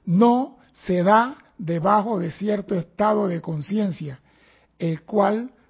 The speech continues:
puede conocerse al lograrse un cambio de conciencia. Este, ese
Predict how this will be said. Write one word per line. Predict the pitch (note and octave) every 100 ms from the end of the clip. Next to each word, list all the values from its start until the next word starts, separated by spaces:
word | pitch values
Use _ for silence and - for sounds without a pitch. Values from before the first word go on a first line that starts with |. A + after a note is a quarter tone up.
| _ _
puede | - A3 G#3+ A3+ - - _ _ _ _ _
conocerse | A#3+ B3+ A3 G#3+ G#3+ G3+ G3 G3 _ -
al | E3
lograrse | E3 E3 F#3 F#3+ E3 F#3 F#3 _
un | E3+ F3 -
cambio | - F#3+ E3+ F3 D#3+
de | D3
conciencia. | D3+ C3 - D3+ B2+ C3+ B2+ _ _ _ _ _ _ _ _ _ _ _ _ _ _ _ _ _ _ _ _ _ _
Este, | - C4 - _ G3 G3 A#3+ C4 _ _ _ _ _ -
ese | G#3+ - A#3 G3+